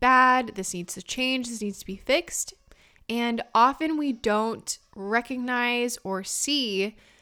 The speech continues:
that our experiences, our actual lived experience, what we're actually doing in our lives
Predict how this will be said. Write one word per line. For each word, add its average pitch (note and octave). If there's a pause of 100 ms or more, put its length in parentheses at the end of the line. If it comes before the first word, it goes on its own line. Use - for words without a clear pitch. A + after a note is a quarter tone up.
(140)
that G#3
our G#3+
experiences, G#3 (300)
our F#3+
actual F#3+
lived C4+
experience, F#3
what F#3
we're E3+
actually F3+
doing A3+
in F#3+
our F#3+
lives F#3